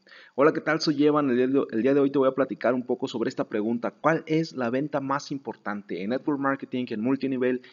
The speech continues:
es muy importante la distribución del producto, es muy importante el inscribir personas. Entonces, ¿cuál es la venta más importante? ¿Qué es lo más importante que vas a vender?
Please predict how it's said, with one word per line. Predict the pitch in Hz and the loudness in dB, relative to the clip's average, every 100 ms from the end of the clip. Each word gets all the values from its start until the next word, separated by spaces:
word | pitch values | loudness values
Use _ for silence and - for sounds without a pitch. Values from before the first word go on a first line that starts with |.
| _ | _
es | 127 | -4
muy | 160 160 | 0 -2
importante | 139 117 131 135 139 | -2 -6 -6 -4 -4
la | 127 | -4
distribución | 110 - 110 104 127 | -4 -4 -4 -2 -2
del | 127 | -2
producto, | 117 110 117 117 | 0 0 0 -2
es | 117 | -2
muy | 139 | -4
importante | 139 123 113 123 127 - 127 - 110 | -4 -6 -6 -6 -6 -2 -2 -2 -2
el | 107 | -2
inscribir | 110 - 104 120 123 | -6 -4 -2 0 -2
personas. | 123 - 120 113 90 - _ | -4 -2 -2 -2 -6 -10 _
Entonces, | 117 110 123 139 127 - _ - | -6 -4 -2 -2 -4 -8 _ -2
¿cuál | 151 156 | 0 2
es | 156 156 | 0 0
la | 135 | 0
venta | 147 147 131 | 0 -2 -2
más | 127 123 | -2 -4
importante? | 127 113 101 - 104 101 98 - | -4 -4 -6 -4 -4 -4 -8 -8
¿Qué | - 135 143 | 0 2 2
es | 147 - _ | 0 -8 _
lo | 123 | -2
más | 127 135 | -2 -2
importante | 147 135 120 135 139 131 | -4 -4 -4 -4 -4 -6
que | 123 | -2
vas | 113 - | -2 0
a | 117 | -2
vender? | 104 98 101 | 0 2 0